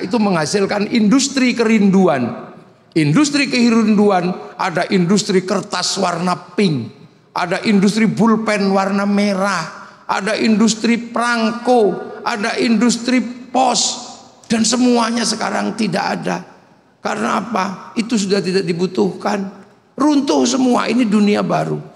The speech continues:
Dan itu terjadi sebelum koro-, corona. Maka sesungguhnya corona ini bukan sesuatu yang istimewa. Dia penyakit yang terlambat. Dia menakutkan karena menyebabkan kematian, itu aja. Jadi dia bukan problem teknologi, bukan problem apa.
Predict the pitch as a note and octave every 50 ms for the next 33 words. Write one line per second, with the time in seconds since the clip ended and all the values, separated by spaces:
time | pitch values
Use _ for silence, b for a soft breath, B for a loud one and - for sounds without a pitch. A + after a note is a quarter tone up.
0 | B B B - A3+ B3+ D#4 E4 F4+ G4 - - D4+ C#4 A3+ G3+ B3+ A3+ G#3 D#4
1 | D#4 B3 C4 G#3 G3+ F#3+ F#3 A3 G#3 G#3 F3 G#3 G#3 F#3 F#3+ G#3 B3 - - -
2 | - - - - - - - - _ _ - C4 C#4+ C#4 C4+ C4 C4 B3+ A#3+ A3
3 | F#3+ F#3+ F#3 F3+ - - - - - _ _ _ _ D4 F4+ F4 - E4 D#4 F4
4 | D4+ E4 E4+ D#4+ E4 E4 E4 D#4 D4+ D#4 D#4 D#4 D4+ D4 D#4 D#4 D#4 D#4 D#4+ E4
5 | E4+ D#4 C#4 B3+ C#4 C#4 C4 C#4 C#4 B3+ C#4+ C#4 C4+ G#3+ C#4+ D4+ D4+ D4 C4+ B3
6 | C#4 - - D4 C#4+ D4 D#4 D#4 D4+ D4 C3 - - - - - - G#3 C4 C#4
7 | C4+ C#4+ C#4+ C4+ C#4 C4+ - - - A#3+ A3 - G#3+ A#3 A#3+ A3+ A#3+ A#3+ A3+ A3+
8 | - G#3 G3 F#3+ F3 F3+ A#3 A3+ - - - - - - - F#3+ F#3 E3 F3+ F3
9 | F3 E3 D#3 - A#3 B3 - - F#3+ F3 E3+ A2+ A#2 E3 F3 F3 E3 E3 E3 D#3+
10 | - - C#3 - - E3 E3+ E3 E3+ E3 E3 D#3 D3+ - E3+ D#3+ D#3+ D3+ C#3+ C#3
11 | D#3+ G3 - D#4+ D#4 B3+ - A3+ - - - - - _ _ _ _ _ _ _
12 | _ _ _ _ _ _ _ _ _ _ - - A3+ C#4+ - A#3+ A3+ F#3+ E3+ F3
13 | E3+ E3+ E3+ - - F3+ D3+ C#3+ E3+ D#3+ D#3 D#3+ D#3 D3+ D#3+ D#3+ D#3 D#3 - -
14 | - - - - E2 - - - - - - D#2+ D#2 D2 C2+ - - C3+ - -
15 | - - - - - D3+ -